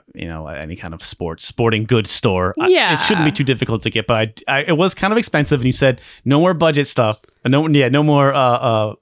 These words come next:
Speaker 2: Like, I
Speaker 1: show
Speaker 2: think
Speaker 1: purchases.
Speaker 2: I, I told you not to buy something, like, right before that too.
Speaker 1: And
Speaker 2: That
Speaker 1: then you bought,
Speaker 2: made it extra
Speaker 1: and then you bought
Speaker 2: stupid.
Speaker 1: an expensive thing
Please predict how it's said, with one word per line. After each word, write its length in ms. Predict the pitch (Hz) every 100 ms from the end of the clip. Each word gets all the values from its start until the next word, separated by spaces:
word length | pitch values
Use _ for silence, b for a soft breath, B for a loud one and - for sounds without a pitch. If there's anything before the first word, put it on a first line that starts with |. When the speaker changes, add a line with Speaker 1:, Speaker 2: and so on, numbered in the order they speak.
| -
Speaker 2:
Like, 160 | 277 285
I 80 |
Speaker 1:
show 40 | 294
Speaker 2:
think 200 | - 339
Speaker 1:
purchases. 240 | 359 214
Speaker 2:
I, 40 | 226
I 20 |
told 400 | 240 - 220 240
you 120 | 226
not 240 | 196 180 190
to 100 | 208
buy 240 | 170 156
something, 560 | 180 175 180 160 165 156
like, 140 | 170
right 320 | 156 165 156 165
before 340 | 170 - 156
that 240 | 160 165
too. 320 | - 151 151 165
Speaker 1:
And 80 | 139
Speaker 2:
That 60 |
Speaker 1:
then 100 | 151
you 60 | 208
bought, 240 | 233 208
Speaker 2:
made 60 | 190
it 60 | 143
extra 160 | 170
Speaker 1:
and 100 | 156
then 80 | 233
you 80 | 294
bought 200 | 233 240
Speaker 2:
stupid. 100 | 226
Speaker 1:
an 80 | 208
expensive 880 | 202 - - - 202 277 - 302 214
thing 480 | - 107 95 147